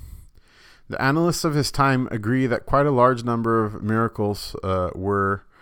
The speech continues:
worked by Shah Abdul Qadir. There are many people who, uh, uh, who bore witness to,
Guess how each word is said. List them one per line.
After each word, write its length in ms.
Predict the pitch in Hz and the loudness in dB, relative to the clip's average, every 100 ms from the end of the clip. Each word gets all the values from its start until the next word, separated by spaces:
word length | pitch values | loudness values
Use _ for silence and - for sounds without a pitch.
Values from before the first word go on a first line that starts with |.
| - - - | -20 -20 -12
worked 440 | 101 123 131 - | -2 2 0 0
by 180 | 101 107 | 2 2
Shah 260 | 92 113 104 | 2 2 2
Abdul 200 | 98 95 | 0 -2
Qadir. 420 | 98 98 92 82 | 0 -2 -2 -6
There 100 | 92 | -4
are 40 | |
many 200 | 98 107 | -4 -2
people 320 | 104 117 - 101 | -4 -6 -6 -6
who, 680 | 113 120 117 - 90 90 - | -4 -6 -6 -10 -10 -12 -14
uh, 40 | - | -12
uh, 720 | - - - - - - - | -12 -14 -16 -16 -18 -18 -14
who 120 | - | -12
bore 260 | 95 110 107 | -4 0 0
witness 380 | 110 107 107 - | 0 -4 -6 -6
to, 320 | - 95 | -6 -4